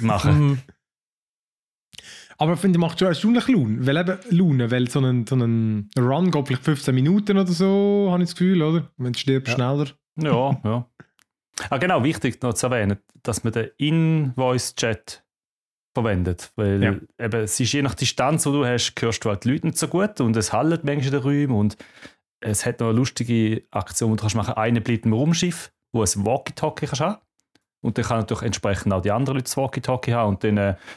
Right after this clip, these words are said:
Speaker 1: ja, kannst du nur so kommunizieren und das hat natürlich auch Batterie. Und wenn du
Speaker 3: Und
Speaker 1: tot
Speaker 3: der
Speaker 1: bist, kannst du halt
Speaker 3: sieht
Speaker 1: eh nicht reden.
Speaker 3: Genau, und der sieht wenigstens auf der Karte, der, der hat aus irgendeinem Grund eine Karte. Und der kann dann eben auch sagen, ob irgendwo das Monster kommt, so einen roten Punkt siehst dann, oder wo es eben auch
Speaker 2: Mhm.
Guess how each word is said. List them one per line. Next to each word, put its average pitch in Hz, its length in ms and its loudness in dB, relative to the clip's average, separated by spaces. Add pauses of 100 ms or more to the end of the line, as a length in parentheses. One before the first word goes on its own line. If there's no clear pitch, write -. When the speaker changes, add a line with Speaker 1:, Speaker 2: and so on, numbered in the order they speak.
(240)
Speaker 1:
ja, 104 300 0 (300)
kannst 113 200 0
du 123 40 2
nur 127 60 2
so 127 180 0
kommunizieren 123 600 0
und 95 100 -2
das 120 100 0
hat 160 100 0
natürlich 202 220 -2
auch 190 120 2
Batterie. 80 440 -4 (400)
Und 104 180 0
wenn 110 100 2
du - 20 2
Speaker 3:
Und 110 80 -2
Speaker 1:
tot 160 140 4
Speaker 3:
der 214 60 2
Speaker 1:
bist, 170 120 0
kannst 180 160 6
du - 40 6
halt 202 60 4
Speaker 3:
sieht 202 100 4
Speaker 1:
eh 151 40 2
nicht 123 100 0
reden. 95 260 -2 (500)
Speaker 3:
Genau, 190 220 0
und 139 120 -2
der 202 160 0
sieht 202 280 0
wenigstens 180 340 2
auf 160 100 -2
der 147 100 -2
Karte, 170 760 -2
der, 156 300 -6
der 185 240 0
hat 190 200 0
aus 180 120 4
irgendeinem 185 260 4
Grund 175 240 4
eine 170 80 2
Karte. 113 600 -2 (320)
Und 131 120 -2
der 135 80 2
kann 151 140 0
dann 143 100 0
eben 135 180 0
auch 135 80 0
sagen, 139 320 0
ob 123 60 -2
irgendwo 131 240 2
das - 80 -4
Monster 156 380 0
kommt, 151 240 0
so 135 80 0
einen 127 80 2
roten 135 260 -2
Punkt 156 360 0
siehst 165 300 0
dann, 151 200 0
oder 131 260 0
wo 131 80 2
es 127 80 -4
eben 120 180 0
auch 113 80 2
Speaker 2:
Mhm. 117 60 4